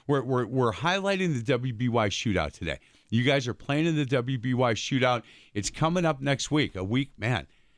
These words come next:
Christmas is next week. You guys ready for that, by the way? Get all your Christmas shopping done?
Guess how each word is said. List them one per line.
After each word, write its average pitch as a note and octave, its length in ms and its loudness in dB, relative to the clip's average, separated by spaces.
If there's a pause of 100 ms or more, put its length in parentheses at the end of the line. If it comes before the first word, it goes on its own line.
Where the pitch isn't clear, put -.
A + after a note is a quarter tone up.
(160)
Christmas - 500 -4
is F2+ 320 -4
next - 360 -12
week. A2+ 300 -4 (260)
You B2 100 -6
guys C3 240 0
ready G2+ 180 0
for - 140 -8
that, E3 200 -4
by E3 100 -6
the E3 100 -2
way? E3 200 -4 (120)
Get C3 80 0
all B2 100 0
your A2+ 120 -2
Christmas C#3 360 -6
shopping C#3+ 400 -2
done? D3+ 220 -2